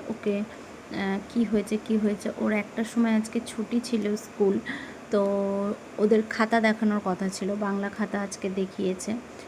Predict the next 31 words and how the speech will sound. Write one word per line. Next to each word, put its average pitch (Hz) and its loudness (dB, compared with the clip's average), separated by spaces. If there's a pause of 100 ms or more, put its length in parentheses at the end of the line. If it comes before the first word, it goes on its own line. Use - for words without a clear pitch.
(160)
তো 202 -2
সেই 214 4
জন্য 220 6
ওর 220 8
নাচ। 208 4 (340)
তো 202 0
নাচটা 220 4 (100)
এই 226 4
কারণে 247 4
ও 254 4
নাচছে, 262 2 (160)
ওর 269 6
মনে 277 6
হচ্ছে 262 0 (100)
ও 247 4 (120)
খুব 294 -2
বেশি 220 4
নাম্বার 185 4 (100)
তুলে 185 0
ফেলেছে। 185 -2 (380)
যেহেতু 254 4
পাস 214 2
নাম্বারের 240 6
ওপরে 220 4
হয়ে 226 4
গেছে, 202 -2
তাহলে 220 2
ওর, 226 4 (140)
মানে, 202 0 (360)
নাম্বারটা 208 0
ওর 330 2